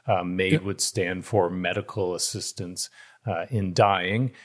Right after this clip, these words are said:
Speaker 1: And
Speaker 2: Right.
Speaker 1: it has been in Canadian law for a while, but, uh, just recently, Scott, it, it's kinda come again to the forefront.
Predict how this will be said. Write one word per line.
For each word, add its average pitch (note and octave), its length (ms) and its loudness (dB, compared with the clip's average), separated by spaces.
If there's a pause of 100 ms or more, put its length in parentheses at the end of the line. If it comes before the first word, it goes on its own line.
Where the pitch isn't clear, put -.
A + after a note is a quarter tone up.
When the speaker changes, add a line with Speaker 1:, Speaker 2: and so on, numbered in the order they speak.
(240)
Speaker 1:
And A#2 300 6
Speaker 2:
Right. C#3 80 4
Speaker 1:
it C3 100 2
has B2+ 340 2
been A#2 320 2
in A2+ 160 2
Canadian A2+ 560 0
law G#2 220 6
for G#2 220 -2
a F#2+ 60 0
while, F#2 300 4
but, G#2 400 0
uh, G#2 160 -2
just D3 340 0
recently, B2 540 2
Scott, F2+ 340 2
it, G#2 140 -2
it's G#2 160 -2
kinda A2+ 280 2
come A2+ 360 2
again G2 460 0
to A2 100 0
the F#2 120 0
forefront. G#2 840 0